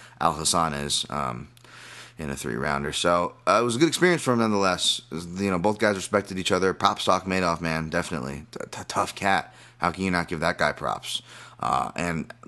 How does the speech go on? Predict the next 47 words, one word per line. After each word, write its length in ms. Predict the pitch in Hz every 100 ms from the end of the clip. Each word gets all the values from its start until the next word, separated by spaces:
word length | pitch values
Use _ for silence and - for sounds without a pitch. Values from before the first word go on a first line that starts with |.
| -
I 100 | 85
was 200 | 85 85
definitely 420 | - 90 - 87
admittedly 320 | 85 80 80
wrong 260 | 78 76 76
there. 220 | 69 69
So, 220 | - 67
uh, 240 | 64 60 - - - -
my 180 | 87 101
bad, 420 | 104 101 98 85 -
uh, 300 | - 87 85
for, 280 | 82 82 80
uh, 240 | 78 73 78 -
if 260 | 69 57 -
that 160 | 87
one 140 | 82 82
busted 280 | 78 78
your 60 | 78
parlays 420 | 80 80 76 76
too. 200 | - 76 - - - -
Next 260 | 123 123
one, 340 | 135 117 95 80 -
um, 460 | 92 95 95 90
Sabata 520 | 82 101 95 120 131 120
Saunders, 520 | 117 120 135 107 95
my 240 | 95 95
second 520 | 90 - 139 139 117
official 380 | - - 117 110
dog 300 | 90 95 107
pick, 220 | 92 80
which 160 | 85 80
he 120 | -
didn't 180 | 113 -
turn 140 | 110
into 220 | 120 104 92
a 40 |
dog 300 | 82 87 87
because 160 | 85 87
people 260 | 104 90
caught 260 | - 92 -
quickly. 440 | 110 107 95 82 - - - -
And 100 | -
I 60 | 117
wasn't 200 | 123 127
the 80 | 107
only 200 | 101 101
one, 320 | 92 92 87